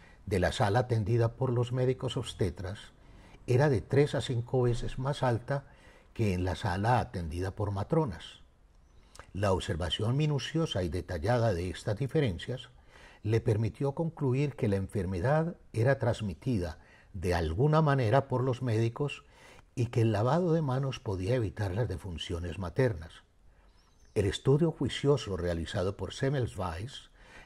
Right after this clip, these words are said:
le ganó el rechazo de sus colegas, pero ha salvado la vida de miles de mujeres y abrió nuevos caminos al desarrollo de la epidemiología. El interés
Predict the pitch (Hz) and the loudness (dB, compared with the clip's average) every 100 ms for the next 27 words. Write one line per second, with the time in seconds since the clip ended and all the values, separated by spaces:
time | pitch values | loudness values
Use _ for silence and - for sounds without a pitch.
0 | - 104 101 104 120 127 143 - 175 147 | 0 4 4 4 4 4 2 2 2 2
1 | 113 92 - - - 101 98 110 135 - | 0 -2 -2 -6 -2 0 2 2 0 -2
2 | - - - - - - 90 90 - 113 | -12 -20 -20 -20 -10 -2 0 0 2 2
3 | 92 110 120 117 110 117 120 110 101 127 | 4 4 6 4 4 4 4 2 2 0
4 | 147 143 135 143 104 98 92 113 - - | 0 0 0 -2 -2 -2 -2 -4 -8 -18
5 | - - - - 98 95 85 104 101 101 | -20 -20 -20 -6 0 2 2 2 2 4
6 | 143 147 - 147 135 120 117 120 127 104 | 4 2 -2 -2 0 2 2 0 0 -2
7 | 98 92 82 85 80 95 87 85 85 80 | -2 -4 -4 -4 -4 -4 -2 -4 -4 -4
8 | 90 78 82 76 69 82 - - - - | -4 -4 -6 -8 -6 -8 -10 -20 -20 -20
9 | - - _ - - - - - - - | -20 -20 _ -20 -20 -20 -20 -20 -20 -20
10 | - - 135 123 131 123 123 185 | -20 -2 2 4 4 4 6 4